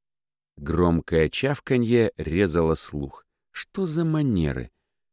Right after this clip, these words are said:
Разве нельзя повоспитаннее закрыть рот и медленно жевать, наслаждаясь вкусом? Хотя чего я ожидал? С первого взгляда было понятно, что она та ещё хабалка.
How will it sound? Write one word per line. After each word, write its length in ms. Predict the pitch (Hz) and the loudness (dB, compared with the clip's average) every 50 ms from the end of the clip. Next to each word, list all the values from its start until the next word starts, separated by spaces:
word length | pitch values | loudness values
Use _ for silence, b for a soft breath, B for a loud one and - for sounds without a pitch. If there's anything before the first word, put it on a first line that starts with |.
| _ - | _ 0
Разве 340 | 80 92 95 87 90 98 | 4 4 4 4 4 4
нельзя 440 | 104 104 110 110 104 95 107 139 147 | 6 6 6 4 4 4 4 2 2
повоспитаннее 920 | - - 127 117 120 107 - _ - 110 - - 78 69 67 65 65 69 | 2 2 4 4 4 2 2 _ -2 -4 -2 -2 -2 -4 -2 -4 -4 -2
закрыть 420 | 69 85 92 - - 135 139 110 - | 0 0 0 2 2 0 0 0 0
рот 300 | 76 90 107 110 85 - | 0 2 2 2 2 0
и 60 | 85 | 0
медленно 600 | 82 87 107 113 98 87 95 95 90 87 87 85 | 2 2 2 2 2 2 2 2 2 2 2 0
жевать, 540 | 76 76 85 80 73 87 117 120 101 - - | 0 0 0 0 2 2 0 0 -2 -2 -4
наслаждаясь 720 | 80 80 - - - 80 78 76 76 90 85 78 73 - | -4 -4 -4 -2 -2 -2 -2 0 0 0 0 0 0 -2
вкусом? 560 | - - _ - 87 78 - - - 58 60 _ _ _ _ _ _ _ _ _ _ _ _ _ _ _ _ _ _ _ | -8 -14 _ -6 -6 -4 -4 -6 -10 -12 -16 _ _ _ _ _ _ _ _ _ _ _ _ _ _ _ _ _ _ _
Хотя 440 | - - 135 135 - 143 143 139 127 | -4 0 0 2 4 4 4 4 4
чего 340 | - - - 135 143 160 175 | 2 2 0 0 2 2 0
я 240 | - 127 110 95 87 | 2 4 4 4 4
ожидал? 580 | 82 71 80 76 71 76 82 90 85 65 - _ _ _ _ _ _ _ _ _ _ - | 2 2 0 0 2 2 2 2 2 0 -2 _ _ _ _ _ _ _ _ _ _ -12
С 120 | - - | -12 -8
первого 480 | - - 113 110 107 104 104 101 101 101 | 0 4 4 6 6 6 6 6 6 4
взгляда 500 | 92 85 82 85 98 120 117 98 90 85 | 4 2 0 2 4 4 4 4 2 2
было 240 | 80 87 85 85 78 | 2 2 2 2 2
понятно, 500 | - 80 82 101 107 95 - - 78 71 | 2 0 2 2 2 0 0 -2 -6 -6
что 240 | - - - 82 | -4 -2 0 2
она 220 | 80 85 87 85 80 | 2 2 2 0 0
та 240 | - - 110 113 113 | -2 -2 -2 0 2
ещё 340 | 98 82 73 - - 76 | 0 0 0 -2 -4 -8
хабалка. 640 | 71 - - 87 78 69 69 65 64 65 - - - | -8 -6 -4 -4 -2 -2 -2 -4 -4 -8 -14 -16 -16